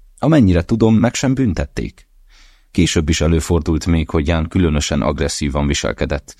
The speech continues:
de ez a késügy volt a legsúlyosabb.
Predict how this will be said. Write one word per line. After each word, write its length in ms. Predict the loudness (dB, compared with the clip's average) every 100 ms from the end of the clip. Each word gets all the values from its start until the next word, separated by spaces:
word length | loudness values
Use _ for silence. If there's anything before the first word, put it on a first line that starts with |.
| -20 _
de 240 | -2 -2
ez 240 | -2 -2
a 60 | -2
késügy 480 | -2 -2 0 -2 -2
volt 240 | -2 -2
a 40 | -2
legsúlyosabb. 840 | -2 -4 -6 -6 -6 -6 -8 -14